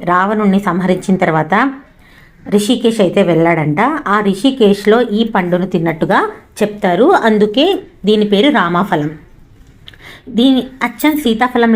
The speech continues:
లాగే ఉంటుందండి లోపల, కానీ ఈ గింజలు అనేవి చాలా చాలా తక్కువగా ఉంటాయి.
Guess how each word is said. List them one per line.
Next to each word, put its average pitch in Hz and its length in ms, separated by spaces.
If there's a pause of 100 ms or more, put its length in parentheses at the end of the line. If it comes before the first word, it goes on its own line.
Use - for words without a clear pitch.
లాగే 196 280
ఉంటుందండి 170 500 (120)
లోపల, 180 300 (640)
కానీ 247 380 (600)
ఈ 220 40 (140)
గింజలు 240 340
అనేవి 202 240 (100)
చాలా 196 380
చాలా 208 240
తక్కువగా 196 500
ఉంటాయి. 170 420